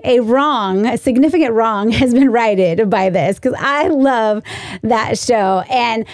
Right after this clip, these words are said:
so, of course, I've been watching it quite a bit this week, and it really reminded me of what we're gonna be talking about today.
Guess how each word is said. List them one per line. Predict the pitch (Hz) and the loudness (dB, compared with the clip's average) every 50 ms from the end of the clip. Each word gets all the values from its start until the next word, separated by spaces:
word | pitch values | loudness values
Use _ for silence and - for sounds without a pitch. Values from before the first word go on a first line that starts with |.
| - - | -18 -8
so, | - - 302 | -2 0 0
of | 277 277 | 0 2
course, | - 339 294 277 269 285 - - | 2 2 2 2 0 -2 -4 -4
I've | - 208 214 208 | -2 -2 0 2
been | 247 285 311 | 2 4 4
watching | 302 277 254 262 - - 277 254 254 | 4 2 0 -2 -2 0 0 0 2
it | 254 254 277 262 - - - - | 2 0 0 -2 -4 -8 -10 -6
quite | - 247 202 196 214 | -2 0 0 2 2
a | 233 | 2
bit | 233 233 208 - | 2 0 0 0
this | 196 208 226 214 - | 0 0 -2 -2 -2
week, | 208 196 190 190 202 - - - - - - - - - _ - | 0 2 2 2 0 -2 -6 -12 -20 -20 -18 -20 -20 -16 _ -4
and | 240 226 226 226 220 214 220 214 214 214 208 220 - _ _ _ - 269 | -2 -2 -2 -2 -2 -4 -4 -2 -2 -2 -4 -6 -8 _ _ _ 0 0
it | 277 262 | 2 2
really | 277 294 302 302 311 330 | 2 2 2 2 2 2
reminded | 339 339 320 285 247 220 226 226 220 226 226 | 2 2 2 2 2 0 0 0 0 2 2
me | 214 220 214 208 214 208 208 | 2 0 0 -2 -2 -2 -2
of | - 190 196 196 196 190 190 190 180 202 190 185 175 160 | -2 0 0 0 0 0 0 0 0 -2 -4 -4 -4 -2
what | 190 185 196 214 - - | 0 2 2 2 2 0
we're | 208 208 | 0 0
gonna | 214 208 196 | 0 0 -2
be | 196 | -2
talking | 196 - 202 180 190 151 - 185 | -2 0 -2 -2 -2 -2 -2 0
about | 185 185 185 170 151 - | 0 0 0 0 -2 -4
today. | - - 196 185 190 185 180 180 185 175 | -4 -2 0 0 0 0 0 0 -2 -2